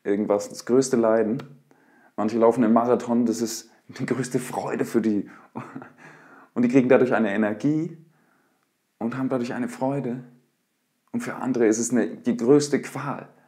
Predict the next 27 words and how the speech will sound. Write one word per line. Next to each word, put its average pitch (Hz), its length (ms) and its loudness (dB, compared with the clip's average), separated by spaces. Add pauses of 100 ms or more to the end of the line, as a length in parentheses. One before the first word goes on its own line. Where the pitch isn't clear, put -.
(360)
So, 98 160 -4
wenn 123 120 2
deine 127 200 2
innere 175 340 0
Einstellung 104 600 -4 (200)
stimmt, 120 420 -2
dann 95 100 -6
kannst 151 300 -4
du 123 60 -2
selbst 160 420 -4
durch - 180 -2
körperlichen 117 600 -8
Schmerz 135 560 -4 (320)
wie 117 340 0 (220)
Gelenkschmerz 117 1000 2
oder 147 160 0
eine 151 140 -4
Krankheit 147 680 -10 (400)
mit 98 160 -8
Freude 120 480 2
durchgehen, - 840 -4 (680)
wenn 113 160 2
du 120 320 2 (140)
den 98 100 0
Kontext 139 640 -4
bestimmst - 640 -6
und 98 320 -6